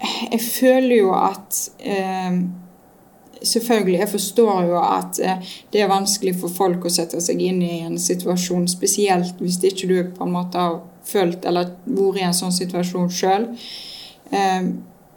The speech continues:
og helt ærlig så føler jeg jo at det er nok ikke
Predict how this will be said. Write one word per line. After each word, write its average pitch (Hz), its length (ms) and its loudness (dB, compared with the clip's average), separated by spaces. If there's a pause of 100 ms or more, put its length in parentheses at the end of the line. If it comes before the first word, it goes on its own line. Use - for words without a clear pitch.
(800)
og 196 160 2
helt 220 340 4
ærlig 196 360 4
så 185 120 -2
føler 214 480 0
jeg 185 160 4
jo 175 80 2
at 180 340 -2 (260)
det 196 100 2
er 190 100 0
nok 180 200 0
ikke 190 340 -2